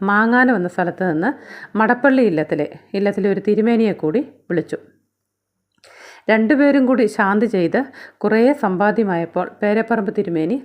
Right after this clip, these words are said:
തമ്പൂതിരി തിരിച്ച് തൻ്റെ വൈക്കത്തേക്ക് തന്നെ അദ്ദേഹം പോയി.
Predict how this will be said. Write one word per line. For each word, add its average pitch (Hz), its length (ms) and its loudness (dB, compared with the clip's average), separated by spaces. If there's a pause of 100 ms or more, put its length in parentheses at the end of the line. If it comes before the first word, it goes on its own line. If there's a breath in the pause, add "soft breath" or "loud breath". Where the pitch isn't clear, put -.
തമ്പൂതിരി 190 500 -4 (360 loud breath)
തിരിച്ച് 233 360 -2 (360)
തൻ്റെ 190 320 -4 (160)
വൈക്കത്തേക്ക് 214 540 -2
തന്നെ 180 220 -4
അദ്ദേഹം 170 400 -4 (140)
പോയി. 147 200 -4